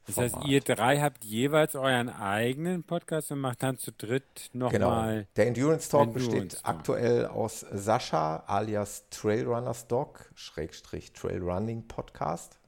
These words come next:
Speaker 2: Er hat ja so, ist ja teils Blogger, teils Podcaster. Der Laufwaschtel aus, äh, Bayern mit dem Lauffaul-Podcast ist ja so ein, unser Küken in der Podcast-Szene, ein relativ neuer Podcast, ein junger Podcaster.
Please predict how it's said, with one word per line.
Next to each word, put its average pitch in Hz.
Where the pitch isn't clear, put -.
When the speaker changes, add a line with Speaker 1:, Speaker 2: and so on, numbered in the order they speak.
Speaker 2:
Er -
hat 90
ja 90
so, 87
ist -
ja -
teils 95
Blogger, 98
teils 85
Podcaster. 113
Der 113
Laufwaschtel 127
aus, -
äh, 104
Bayern 139
mit 110
dem 104
Lauffaul-Podcast 120
ist -
ja 104
so 95
ein, 90
unser 95
Küken 160
in 127
der 123
Podcast-Szene, -
ein -
relativ 101
neuer 117
Podcast, -
ein 90
junger 139
Podcaster. 139